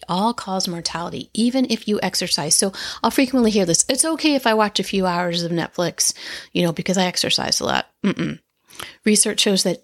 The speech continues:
even if you exercise, that does not negate the fact that sitting is increasing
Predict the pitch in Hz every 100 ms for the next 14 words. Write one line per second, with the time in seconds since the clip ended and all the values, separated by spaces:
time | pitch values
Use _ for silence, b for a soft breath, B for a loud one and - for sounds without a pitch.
0 | - 220 226 254 254 - 208 202 - 196
1 | - 185 196 - 180 - 180 170 - 170
2 | 170 - 185 202 214 190 180 - - 170
3 | 165 165 - - - 180 180 180 - -
4 | 190 190 - 180 170 - 165